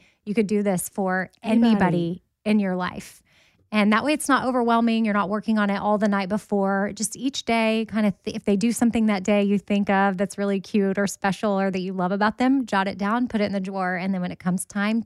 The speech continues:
Speaker 1: to tape 'em all up, you put the little doilies. And even if you don't wanna order the doilies, if you don't know what doily is, it's like a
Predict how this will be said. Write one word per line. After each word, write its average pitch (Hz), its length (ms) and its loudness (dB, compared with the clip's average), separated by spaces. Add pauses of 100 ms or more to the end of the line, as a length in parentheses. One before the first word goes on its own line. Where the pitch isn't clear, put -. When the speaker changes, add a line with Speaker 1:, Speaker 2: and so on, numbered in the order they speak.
Speaker 1:
to 175 220 -2 (180)
tape 220 200 0
'em 214 120 4
all 190 200 2
up, 202 240 0
you 208 100 -4
put 208 140 -2
the 202 80 -6
little 190 220 -4
doilies. 185 580 -2
And 262 200 4 (100)
even 277 220 0
if 320 120 -4
you 285 60 0
don't 247 120 0
wanna 220 180 0
order 202 480 0 (100)
the 220 100 2
doilies, 190 500 -2
if 254 80 2
you 277 80 2
don't 339 140 0
know 330 100 0
what 208 180 0
doily 190 440 -2
is, 175 280 -6 (300)
it's 226 200 -4
like 240 180 -2
a 196 120 0